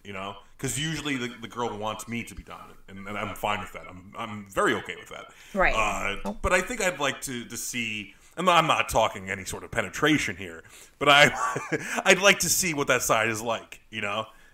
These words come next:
Speaker 1: Uh,
Speaker 2: Oh my God. Yeah.
Speaker 1: I don't know. Uh,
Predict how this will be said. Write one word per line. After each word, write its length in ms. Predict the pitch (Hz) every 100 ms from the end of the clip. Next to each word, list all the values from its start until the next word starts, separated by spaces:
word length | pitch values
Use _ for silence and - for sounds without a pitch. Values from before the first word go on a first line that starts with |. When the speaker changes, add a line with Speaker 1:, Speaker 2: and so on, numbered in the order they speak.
| -
Speaker 1:
Uh, 440 | 104 101 95 92 90
Speaker 2:
Oh 20 |
my 60 | 90
God. 640 | 147 147 147 151 165 185 - - - _ _
Yeah. 180 | 185 185
Speaker 1:
I 40 |
don't 120 | 226 277
know. 220 | 254 - - _ - -
Uh, 340 | 143 139